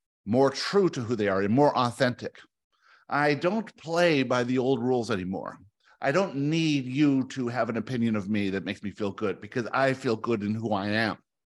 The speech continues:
And that is reflected most of the time in my reality.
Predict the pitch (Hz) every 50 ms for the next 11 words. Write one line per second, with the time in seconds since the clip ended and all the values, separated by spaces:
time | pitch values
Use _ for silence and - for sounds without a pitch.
0 | _ _ _ _ - - - _ _ - 151 147 147 143 143 143 139 127 117 180
1 | 196 226 220 208 147 139 120 - - 165 190 220 214 - 117 90 78 - - -
2 | _ _ _ _ _ _ _ _ _ _ _ _ _ _ _ - 98 110 131 147
3 | 190 214 208 208 - 202 190 190 170 190 208 208 202 165 110 98 90 92 90 -
4 | _ - 127 127 135 131 131 123 120 127 127 127 143 160 147 - - - -